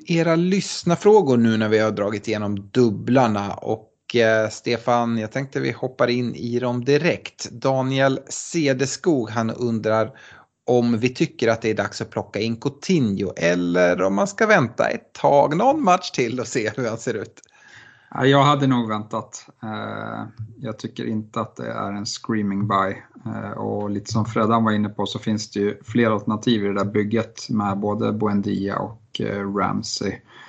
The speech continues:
Speaker 2: Så att, eh, för mig är han inget måste att liksom få in här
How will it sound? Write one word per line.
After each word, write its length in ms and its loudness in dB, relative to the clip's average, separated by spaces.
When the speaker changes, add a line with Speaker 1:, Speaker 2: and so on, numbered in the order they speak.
Speaker 2:
Så 160 -2
att, 260 -6
eh, 500 0
för 120 2
mig 200 8
är 60 4
han 140 2
inget 400 -4
måste 440 -6
att 280 -6
liksom 280 -10
få 160 -10
in 160 -8
här 160 -8